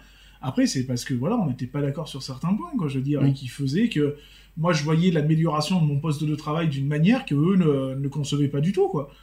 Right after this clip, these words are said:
Speaker 2: Parce que je veux dire, c'est qu'on peut perdre son emploi suite à des conflits.
Speaker 1: C'est ça.
Speaker 2: Mais c'est
Speaker 1: Mm.
Speaker 2: complètement con, quoi, c'est
Speaker 1: Ouais, c'est ça, hein, c'est un peu ce qui s'est passé, euh, entre parenthèses, pour moi au bar, quoi, hein,
Speaker 2: Mm.
Speaker 1: je veux dire, hein, euh, suite à des, à des mauvais événements, ben, euh,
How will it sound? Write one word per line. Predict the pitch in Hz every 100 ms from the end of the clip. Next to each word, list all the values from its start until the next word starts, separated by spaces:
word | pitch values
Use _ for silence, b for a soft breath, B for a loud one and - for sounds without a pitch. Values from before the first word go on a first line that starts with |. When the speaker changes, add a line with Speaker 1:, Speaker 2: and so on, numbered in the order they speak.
| - -
Speaker 2:
Parce | 143
que | 165
je |
veux | 175
dire, | 339
c'est | 262
qu'on | 170
peut | 151 214
perdre | 311
son | 226 202
emploi | 175 339 320 -
suite | 247 233
à | 127
des | 160
conflits. | - 233 - 170 185 - -
Speaker 1:
C'est | -
ça. | 185
Speaker 2:
Mais | 135
c'est | -
Speaker 1:
Mm. |
Speaker 2:
complètement | - 131 294
con, | - 370
quoi, | 294 151
c'est | 131
Speaker 1:
Ouais, | 127 127 120 117 117 120
c'est | 123 123
ça, | 196 214
hein, | 214
c'est | 147
un | 131
peu | 143
ce | 156 -
qui |
s'est | 147 143
passé, | 143 - 180 180
euh, | 143 135 135 135 135 135 - - - - - - -
entre | 131 143
parenthèses, | 143 135 185 196
pour | 139
moi | 143 151
au |
bar, | 208 269 -
quoi, | 156 151
hein, | 147
Speaker 2:
Mm. |
Speaker 1:
je | 151
veux | 139
dire, | 147
hein, | 175 220 156
euh, | 139
suite | 131 - 160
à | 147
des, | 139 139
à | 135 135
des | 139
mauvais | 139 151 147
événements, | 139 135 156 254
ben, | 185
euh, | 123 123